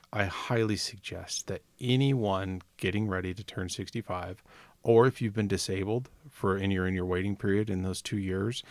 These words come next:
and you're going to become Medicare eligible, you've got to go to an education seminar. Uh, ship puts on education seminars. They also do private one-on-one consultations. The thing is, you re-, you can't talk to your neighbor.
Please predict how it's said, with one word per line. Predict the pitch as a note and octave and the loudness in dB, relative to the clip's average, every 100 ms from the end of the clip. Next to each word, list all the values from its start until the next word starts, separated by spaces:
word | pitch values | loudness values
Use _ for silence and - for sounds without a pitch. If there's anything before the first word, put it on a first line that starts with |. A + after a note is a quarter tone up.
| - - _ - | -20 -20 _ -6
and | F#2+ | -4
you're | F#2 | -2
going | G2 F#2+ | -2 -2
to | F#2+ | -2
become | G2 F#2+ - F#2 | -4 -2 -2 -2
Medicare | F2+ F#2+ G2+ F2+ | -2 -2 -4 -2
eligible, | F#2 G2 G2+ G2+ - - _ | -2 -4 -4 -6 -6 -20 _
you've | G2+ F#2 F#2+ - | -6 -6 -8 -4
got | A2 G2+ - | 0 0 -4
to | G#2 | -4
go | F#2 | -2
to | F2+ | -2
an | F#2 | -4
education | F2 F2 G2 G2 F2 - | -4 -6 -8 -8 -6 -6
seminar. | F#2 F2+ F2+ F#2 - - - - _ - | -8 -8 -10 -10 -14 -16 -20 -20 _ -10
Uh, | F#2 F2 | -6 -4
ship | - A#2+ - - | 0 0 0 -2
puts | A#2 A2+ | -2 2
on | G#2+ | 2
education | G2+ G2 G2+ F#2 G2 | 0 -2 -4 -4 -4
seminars. | - F2+ F2+ F2+ F2+ - | -4 -4 -4 -4 -4 -4
They | F#2+ | -2
also | F#2+ F2+ F#2+ | -2 -2 -6
do | F#2+ | -8
private | - F#2+ F#2+ G2 | -6 -4 -4 -4
one-on-one | F#2+ F2+ F2 F2 F2 | -6 -6 -6 -6 -8
consultations. | F#2+ F2 G2 - F#2+ - G2 F2+ - - - - _ | -8 -8 -10 -8 -8 -6 -8 -10 -14 -20 -20 -20 _
The | A2+ G#2 G2+ G#2 - _ - | -6 -4 -4 -4 -8 _ -8
thing | - D3 C#3 | 0 2 2
is, | G#2 | 0
you | G#2 | -4
re-, | G2+ G#2+ A2+ | -2 -4 -4
you | G#2 | 0
can't | B2 | 0
talk | - B2+ | 2 -2
to | - | -2
your | F2+ | -4
neighbor. | E2+ E2+ A#2+ | -4 -6 -10